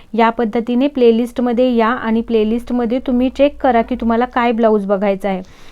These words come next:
पर्टिक्युलर ब्लाऊजचा एक एक व्हिडिओ, एक एक प्लेलिस्ट केलेली आहे. म्हणजे खाली आहेत ते सर्व डिझाईनच्या ब्लाऊजचे आहेत, पण आत्ता जे मी वरती टाकलेला आहे तो त्याचं कटिंग, स्टिचिंग आणि बाहीचा एकत्रित एकच,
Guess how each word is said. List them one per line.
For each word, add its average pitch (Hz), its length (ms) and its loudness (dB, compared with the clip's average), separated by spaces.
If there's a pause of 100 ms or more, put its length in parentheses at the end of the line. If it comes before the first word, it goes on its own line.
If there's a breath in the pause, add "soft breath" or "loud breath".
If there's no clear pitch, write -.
(180 loud breath)
पर्टिक्युलर 254 500 2
ब्लाऊजचा 247 600 2
एक 240 300 0
एक 254 220 0
व्हिडिओ, 240 400 2
एक 233 220 -2
एक 254 140 0
प्लेलिस्ट 240 500 0
केलेली 233 420 2
आहे. 226 300 0 (460 loud breath)
म्हणजे 214 260 0
खाली 240 300 2
आहेत 269 260 4 (100)
ते 294 80 2
सर्व 277 280 4
डिझाईनच्या 247 840 2
ब्लाऊजचे 247 420 2
आहेत, 233 280 0 (120)
पण 262 160 -2
आत्ता 240 320 -2
जे 247 140 0
मी 277 140 4
वरती 254 360 0
टाकलेला 247 400 0
आहे 240 220 -2 (480 loud breath)
तो 277 360 4 (320)
त्याचं 233 240 0
कटिंग, 285 440 2
स्टिचिंग 269 500 -2
आणि 262 160 2
बाहीचा 226 460 2
एकत्रित 254 760 -2
एकच, 254 300 2